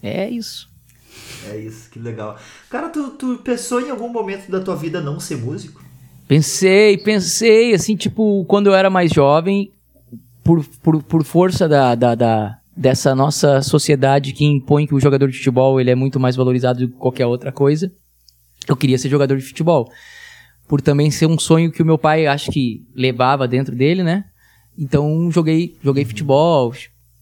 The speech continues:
Speaker 1: mas eu sempre gostei da música em si, assim, tipo, sempre cantava, sempre sentia que tinha um artista dentro de mim, sabe? Mas, eh, meio que deixava esse,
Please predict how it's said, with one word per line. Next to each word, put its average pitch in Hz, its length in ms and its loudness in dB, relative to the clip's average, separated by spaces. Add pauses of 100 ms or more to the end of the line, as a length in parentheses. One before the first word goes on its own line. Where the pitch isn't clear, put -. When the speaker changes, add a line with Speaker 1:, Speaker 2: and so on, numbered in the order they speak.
(220)
Speaker 1:
mas 139 520 -2
eu 160 120 2
sempre 220 580 0
gostei 165 520 2
da 160 140 4
música 151 640 0
em 139 160 -2
si, 170 460 -2
assim, 131 220 -10
tipo, - 300 -18
sempre 185 300 -2
cantava, 160 680 0
sempre 160 540 -4 (1200)
sentia 196 420 2
que 220 140 0
tinha 214 180 0
um 202 200 2
artista 180 480 2
dentro 170 280 0
de 160 140 2
mim, 175 180 4
sabe? 170 360 0 (840)
Mas, 156 1300 0 (560)
eh, - 680 -18
meio 165 240 2
que 170 100 -8
deixava 175 440 2
esse, 180 180 -2